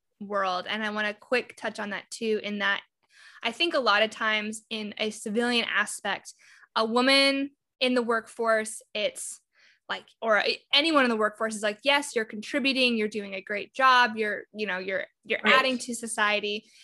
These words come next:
Speaker 1: If they're not working, "Oh, well, they're finding themselves or they're figuring it out or they're doing their
Speaker 2: Mm-hmm.
Speaker 1: best." But at the opposite end of that spectrum with military spouses is,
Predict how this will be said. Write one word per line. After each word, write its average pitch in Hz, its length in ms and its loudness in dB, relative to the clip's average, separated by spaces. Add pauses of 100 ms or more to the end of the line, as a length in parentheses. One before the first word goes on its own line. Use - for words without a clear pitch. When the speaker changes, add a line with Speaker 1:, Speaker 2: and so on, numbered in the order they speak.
(140)
Speaker 1:
If 226 160 -4
they're 202 160 2
not 226 320 6
working, 226 520 2
"Oh, 285 200 8
well, 269 60 8
they're 254 180 4
finding 233 520 -2
themselves 214 800 0
or 202 180 -4
they're 202 280 -6
figuring 262 320 2
it 240 100 0
out 202 400 4
or 220 140 -2
they're 202 160 -6
doing 240 380 6
their 240 120 10
Speaker 2:
Mm-hmm. 226 100 8
Speaker 1:
best." 180 460 4 (480)
But 247 220 2 (220)
at 226 120 2 (320)
the 214 160 -4
opposite 277 380 2
end 254 80 0
of 240 100 0
that 190 120 0
spectrum 269 500 0
with 220 260 2 (240)
military 226 480 0
spouses 226 640 0
is, 214 200 -4